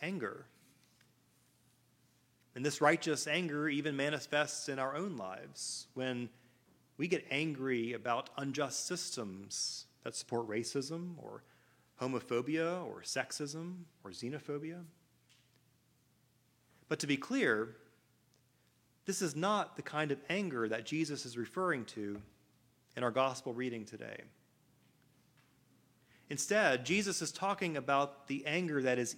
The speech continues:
ego-driven, filled with jealousy and resentment, anger that is born of fear and greed. It's the kind of anger that suppresses the truth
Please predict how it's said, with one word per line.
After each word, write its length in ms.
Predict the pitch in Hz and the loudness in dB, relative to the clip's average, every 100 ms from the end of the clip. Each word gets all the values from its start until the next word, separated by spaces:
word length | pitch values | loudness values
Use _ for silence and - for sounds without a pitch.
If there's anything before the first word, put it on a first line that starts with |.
| - | -6
ego-driven, 1080 | 175 180 165 156 147 143 113 143 117 82 82 - _ _ _ _ _ _ _ _ _ _ | -4 0 0 2 0 -4 -4 -4 -4 -8 -14 -20 _ _ _ _ _ _ _ _ _ _
filled 260 | - 185 175 | 0 2 4
with 140 | 123 | 0
jealousy 720 | - 147 165 156 - 98 90 - _ _ _ _ - | 0 0 2 0 -2 -8 -12 -16 _ _ _ _ -4
and 80 | |
resentment, 640 | 113 107 127 127 92 - - - _ - _ _ _ _ _ _ _ _ - _ | 0 2 0 -4 -10 -14 -18 -20 _ -20 _ _ _ _ _ _ _ _ -20 _
anger 360 | 139 180 170 165 | 2 2 4 4
that 140 | 143 | 4
is 120 | 127 107 | 4 2
born 380 | 131 151 147 | 0 2 2
of 100 | 117 | 0
fear 560 | - - 180 170 95 82 - - - | -4 -4 0 0 0 -6 -12 -20 -12
and 120 | 110 | -10
greed. 500 | 107 131 139 101 90 - _ _ _ _ _ _ _ _ _ - | -6 -4 -4 -6 -10 -16 _ _ _ _ _ _ _ _ _ -10
It's 120 | - | -6
the 80 | - | 0
kind 220 | 185 196 | 2 2
of 80 | 160 | 2
anger 340 | 147 180 151 147 | 0 0 0 0
that 280 | 127 123 - - | 0 -2 -4 -12
suppresses 800 | - 151 - 196 180 156 127 117 | -4 -4 2 2 4 4 2 2
the 100 | - | -4
truth 720 | 127 - 190 117 - - - | -4 2 4 2 -2 -10 -20